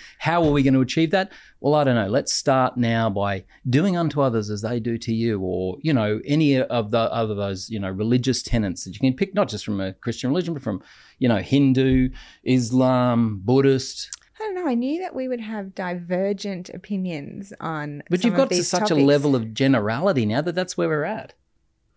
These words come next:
Speaker 2: We've got such an issue with domestic and family violence because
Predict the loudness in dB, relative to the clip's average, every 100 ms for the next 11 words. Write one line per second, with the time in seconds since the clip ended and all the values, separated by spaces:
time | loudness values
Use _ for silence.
0 | -8 -4 -4 -2 -4 -4 -6 -6 -6 -8
1 | -6 -6 -6 -8 -12 _ _ _ _ _
2 | -14 -4 -2 -2 -6 -6 -6 -8 -10 -10
3 | -10 -10 -10 -10 -8 -8 -10 -14 -18 -16
4 | -18 _ _ _ _ _ _ _ _ _
5 | _ _ _ _ _ _ -10 -10 -10 -6
6 | -4 -2 -4 -8 -10 -14 -14